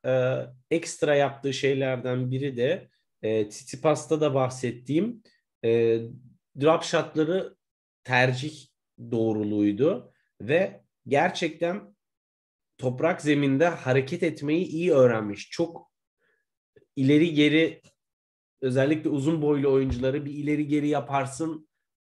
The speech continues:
dengesi bozulur, hataya sürüklersin. Onların hiçbiri olmadı. Gerçekten, e, bir de iyi servisin oyununa iyi rally performansı eklenince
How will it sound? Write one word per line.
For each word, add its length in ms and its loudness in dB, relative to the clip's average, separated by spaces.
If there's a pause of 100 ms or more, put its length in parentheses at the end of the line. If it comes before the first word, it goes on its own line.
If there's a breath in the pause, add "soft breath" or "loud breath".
dengesi 440 4
bozulur, 560 0
hataya 500 -2
sürüklersin. 920 -4 (520 soft breath)
Onların 340 6
hiçbiri 340 0
olmadı. 440 2
Gerçekten, 800 -4 (440)
e, 460 -2 (140)
bir 400 -4
de 320 2 (160)
iyi 220 -8
servisin 600 -2
oyununa 760 0 (500)
iyi 220 4
rally 420 2
performansı 840 -2
eklenince 720 0